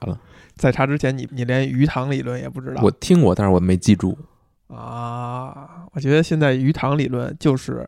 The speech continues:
Speaker 2: 社会滑向的一个方向。
Speaker 1: 怎么讲呢？
Speaker 2: 我们社会发展到年轻人可能受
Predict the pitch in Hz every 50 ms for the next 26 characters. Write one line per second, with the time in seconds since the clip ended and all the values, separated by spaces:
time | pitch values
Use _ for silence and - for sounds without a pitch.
0 | _ - - - 123 123 127 127 131 131 - - - - 117 123 143 160 131 131
1 | 127 120 120 123 127 131 - - 127 135 139 - - 120 - _ _ _ _ _
2 | _ _ _ - - - 90 87 - 123 - 107 104 - _ - _ _ _ _
3 | - _ _ - - 123 127 135 160 180 - - 170 180 175 156 143 127 131 -
4 | - - 170 165 160 131 123 131 131 123 123 123 123 127 - - _ _ _ -
5 | 180 127 131 151 - - 190 185 160 131 131 135 151 - _ _ - - - -
6 | - 107 113 120 127 143 - - - - 151 127 127 - -